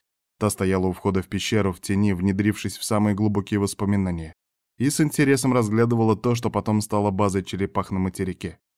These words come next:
Пещера превратилась в пункт стражи. Рядом в горах появились шахты, чуть поодаль, ближе к дому, был построен надёжный бункер,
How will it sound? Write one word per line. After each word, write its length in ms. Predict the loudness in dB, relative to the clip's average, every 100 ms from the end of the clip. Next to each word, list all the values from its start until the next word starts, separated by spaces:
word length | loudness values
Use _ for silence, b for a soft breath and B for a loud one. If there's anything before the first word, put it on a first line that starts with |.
| _ _ _ _ _ -4
Пещера 380 | -2 2 4 4
превратилась 640 | 2 2 2 2 2 0
в 60 | -2
пункт 360 | -2 -2 -4 -10
стражи. 520 | -4 0 0 -2 -12 _ _ _ _ -4
Рядом 360 | 2 4 4 2
в 60 |
горах 320 | 2 2 2
появились 440 | 0 0 2 0 -2
шахты, 520 | 0 -2 -2 -8 -10 _ -8
чуть 240 | -4 -2
поодаль, 400 | 2 4 6 4
ближе 340 | 4 2 2 2
к 60 |
дому, 260 | 2 4 4
был 160 | 4 0
построен 480 | -2 -2 2 4
надёжный 440 | 2 2 0 2 2
бункер, 540 | 4 2 2 -2 -8